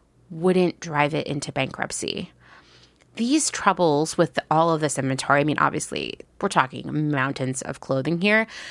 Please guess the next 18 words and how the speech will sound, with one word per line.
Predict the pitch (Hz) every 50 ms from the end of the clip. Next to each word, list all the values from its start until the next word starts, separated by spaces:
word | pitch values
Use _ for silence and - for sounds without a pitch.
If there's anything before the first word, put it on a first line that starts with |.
| - - - - _
They're | - 160
not | 156 143 131
gonna | - 143 139 135
fix | - - - 156 143 - -
themselves | 151 156 151 - 156 139 139 143 147 - -
overnight. | 151 147 147 143 147 143 143 143 151 - - - 165 165
These | 185 202 208 214 208 -
inventory | - 175 185 190 190 - - 165 156 151
troubles | - - 160 147 160 147 143 -
continued | - - - 170 156 - - - 170 160 151 151 143
into | - - 143 139 - 143
two | - - - 143
thousand | - 139 143 139 - 139 139 139
nineteen. | 135 - - - - - - - - - - - - - - - - 202
And | 208 214
by | 220 214 208
twenty | - - - - 226 240 269 269
twenty, | 254 - - - 165 160 147 127 117 90 92 -